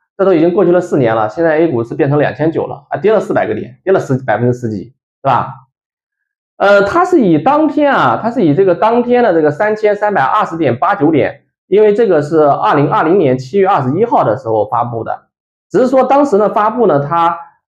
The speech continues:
这个名字不好记啊，它这个名字不好记，嗯，然后呢，这个重新发布一下，给它改个名字啊，它就是，这次就是重新发一下，然后给它改个名字啊，不是说打不过就，就，就改规则了。它这个，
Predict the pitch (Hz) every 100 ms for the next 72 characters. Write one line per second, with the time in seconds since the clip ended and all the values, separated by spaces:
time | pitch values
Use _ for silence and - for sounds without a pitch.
0 | _ 202 156 135 208 262 240 104 233 196
1 | - - _ 123 120 104 185 214 151 143
2 | 202 214 160 - 226 160 - _ _ _
3 | _ - 135 131 127 123 123 135 226 180
4 | 202 202 175 - 196 247 247 - 254 339
5 | 160 - 101 - - 165 185 110 123 107
6 | 127 208 165 - - _ 131 110 - 202
7 | 240 214 214 202 - - _ 285 240 254
8 | 247 220 233 262 269 262 262 165 147 190
9 | 143 165 - 101 104 110 135 160 - -
10 | _ - 131 107 - 311 233 226 185 143
11 | 202 170 170 151 160 160 135 107 151 139
12 | 101 98 _ _ _ _ _ _ - 311
13 | 277 226 190 - -